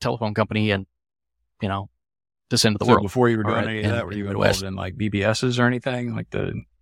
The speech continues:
Speaker 2: dial straight in B B S?
Speaker 1: Oh, yeah. Oh, buddy. Uh, yeah, nineteen eighty, uh, eighty, uh,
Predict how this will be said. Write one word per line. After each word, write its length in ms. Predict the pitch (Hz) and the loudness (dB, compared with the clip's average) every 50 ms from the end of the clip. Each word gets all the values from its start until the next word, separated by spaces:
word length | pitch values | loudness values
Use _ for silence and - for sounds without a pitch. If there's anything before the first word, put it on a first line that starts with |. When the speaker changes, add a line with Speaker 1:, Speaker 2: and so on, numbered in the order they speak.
| _ - 104 | _ -10 -6
Speaker 2:
dial 240 | 101 101 101 101 101 | -2 0 0 0 0
straight 320 | - - - 104 98 95 | 0 -2 -2 0 0 0
in 100 | 101 104 104 | -2 -4 -4
B 100 | 107 107 | -4 -2
B 100 | 104 107 | 2 2
S? 140 | 110 107 - | 4 6 8
Speaker 1:
Oh, 220 | - - 240 226 196 | 10 10 12 10 10
yeah. 380 | 175 180 190 202 190 143 113 - _ _ _ _ _ _ _ _ _ _ _ _ _ _ _ _ _ _ _ _ _ _ _ - | 8 8 6 6 6 4 2 0 _ _ _ _ _ _ _ _ _ _ _ _ _ _ _ _ _ _ _ _ _ _ _ 4
Oh, 260 | 147 160 143 117 107 - | 6 6 6 6 2 2
buddy. 340 | - - - 110 - - - _ _ - | 4 6 6 6 4 -2 -10 _ _ 4
Uh, 320 | 143 135 131 123 117 110 | 6 8 10 10 8 6
yeah, 400 | - 113 131 147 151 147 135 113 107 | 4 4 4 6 6 6 4 4 2
nineteen 460 | 113 127 156 170 - - 180 165 156 - | 2 2 2 2 2 4 2 4 4 6
eighty, 380 | 127 143 143 143 143 139 127 120 - - | 6 6 6 8 6 6 4 2 2 4
uh, 280 | 135 123 117 113 110 - | 6 8 8 8 6 6
eighty, 400 | - 127 127 127 123 120 117 113 - | 4 4 4 6 6 6 4 2 2
uh, 600 | 127 120 117 113 110 110 107 107 107 107 101 107 | 4 4 6 6 6 6 6 6 4 4 2 0